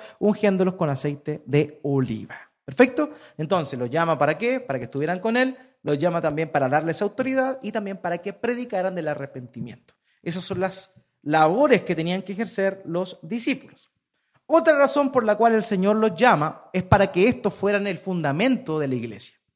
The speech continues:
Esto también es relevante, ¿ya? El fundamento de la iglesia. Efesios capítulo dos, versículo veinte.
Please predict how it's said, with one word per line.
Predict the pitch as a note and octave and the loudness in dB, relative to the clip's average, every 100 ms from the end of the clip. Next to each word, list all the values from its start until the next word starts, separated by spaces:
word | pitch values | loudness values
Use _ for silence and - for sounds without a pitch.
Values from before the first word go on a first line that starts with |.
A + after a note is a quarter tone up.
| _ _ _ _ _ _ _ | _ _ _ _ _ _ _
Esto | E3+ F#3+ | -4 -2
también | E3+ D#3 F3 | -2 0 0
es | E3+ | 0
relevante, | E3+ E3+ F#3+ G3 - G#2+ A#2 _ | -2 2 2 2 -2 -12 -18 _
¿ya? | B2 C3+ E3 F3+ - _ _ _ _ _ _ _ | -10 -6 -6 -8 -16 _ _ _ _ _ _ _
El | D#3+ | -2
fundamento | D#3 E3 D#3 D3+ C#3+ C#3 D3+ F#3 G#3 G3+ G#3 | -2 -2 -2 0 0 0 0 0 0 0 0
de | G3+ | 0
la | |
iglesia. | G#3 G#3 F3+ - A#2 A2 | 0 2 0 -2 -10 -8
Efesios | C3 G3 F#3 F3+ | -4 0 0 0
capítulo | F3+ F3+ F3 D#3+ | -2 -2 0 2
dos, | F3+ G3+ | 2 2
versículo | G3 F#3+ F3 F#3 | 0 0 2 6
veinte. | G3+ E3 C3+ A2+ A2+ | 6 6 0 -8 -14